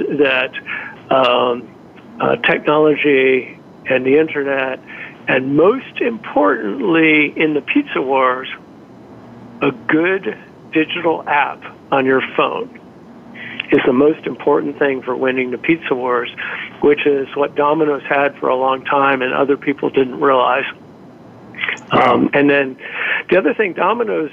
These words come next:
Speaker 1: does
Speaker 2: Hmm.
Speaker 1: that, um, Amazon, they learned from Amazon, um, is they,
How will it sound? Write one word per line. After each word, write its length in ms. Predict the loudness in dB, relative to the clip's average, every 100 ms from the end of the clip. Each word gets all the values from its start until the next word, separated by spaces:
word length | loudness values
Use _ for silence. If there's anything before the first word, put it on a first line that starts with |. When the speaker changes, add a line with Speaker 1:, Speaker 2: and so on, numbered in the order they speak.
| 0
Speaker 1:
does 440 | 2 2 0 -4
Speaker 2:
Hmm. 200 | -2 2
Speaker 1:
that, 340 | 2 2 -2 -8 -8
um, 360 | -6 -2 -2 -4 -12 -18 -18 -18 -8 0
Amazon, 640 | 2 4 2 2 0 0
they 120 | 0 0
learned 240 | -2 -4
from 180 | -6 -2
Amazon, 640 | -4 -4 -8 -8 -6 -10 -14 -20 -18 -18 -20 -20 -10 -2
um, 640 | 2 4 4 4 2 0 2
is 480 | 4 4 2 -2 -6 -2
they, 380 | 2 2 0